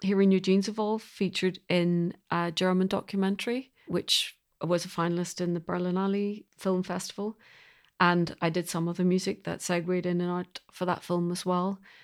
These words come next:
I've done quite a lot of radio drama, which without the images is, is quite an incredible, uh, art form to work in.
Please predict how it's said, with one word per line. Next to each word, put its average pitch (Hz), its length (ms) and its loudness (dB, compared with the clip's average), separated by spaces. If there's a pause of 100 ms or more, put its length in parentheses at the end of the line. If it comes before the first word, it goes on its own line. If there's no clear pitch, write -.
I've 185 100 -6
done 190 160 0
quite 185 220 0
a - 20 2
lot 175 140 0
of 185 100 -8
radio 190 380 2
drama, 214 420 -2 (580)
which - 520 2
without 185 400 2
the 175 140 4 (100)
images 214 500 2
is, - 400 -4
is 175 100 -4
quite - 280 0
an - 80 -2
incredible, 185 680 -2 (300)
uh, 180 320 -6
art 175 200 2
form 196 280 0
to 196 100 -6
work 190 240 -4
in. 196 180 0